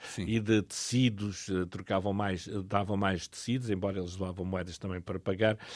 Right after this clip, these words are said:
Speaker 2: mas, eh, enfim, e as moedas muitas vezes contavam com o peso em ouro, não é?
Speaker 1: Sim.
Speaker 2: Portanto, não
Speaker 1: Equivalentes, equivalências,
Speaker 2: equivalentes,
Speaker 1: vá,
Speaker 2: não é?
Speaker 1: em,
Speaker 2: Portanto,
Speaker 1: em
Speaker 2: e,
Speaker 1: géneros,
Speaker 2: e,
Speaker 1: em
Speaker 2: é, e eles
Speaker 1: espécie.
Speaker 2: utilizavam, exato, eles utilizavam já moedas lá, porque tinham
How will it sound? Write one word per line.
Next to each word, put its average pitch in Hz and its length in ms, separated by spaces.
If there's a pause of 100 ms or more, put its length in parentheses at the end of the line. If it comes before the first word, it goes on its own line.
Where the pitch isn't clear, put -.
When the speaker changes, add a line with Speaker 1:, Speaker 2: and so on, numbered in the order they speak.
(220)
Speaker 2:
mas, 113 440
eh, 104 600
enfim, 98 280
e 92 340
as 92 280
moedas 98 340
muitas 98 220
vezes 98 180
contavam 98 380
com 110 140
o 98 60
peso 104 300
em 104 140
ouro, 90 300
não 82 220
é? 80 80
Speaker 1:
Sim. - 20
Speaker 2:
Portanto, 87 460
não 87 720
Speaker 1:
Equivalentes, 151 760
equivalências, 131 480
Speaker 2:
equivalentes, 117 280
Speaker 1:
vá, 95 180
Speaker 2:
não 113 220
é? 113 80
Speaker 1:
em, 127 140
Speaker 2:
Portanto, 110 160
Speaker 1:
em 143 140
Speaker 2:
e, 131 40
Speaker 1:
géneros, 117 460
Speaker 2:
e, 123 80
Speaker 1:
em 123 40
Speaker 2:
é, - 0 (100)
e 110 120
eles 113 200
Speaker 1:
espécie. 113 60
Speaker 2:
utilizavam, 113 760
exato, 98 340
eles 90 160
utilizavam 101 680
já 104 180
moedas 101 460
lá, 107 260
porque - 300
tinham 78 100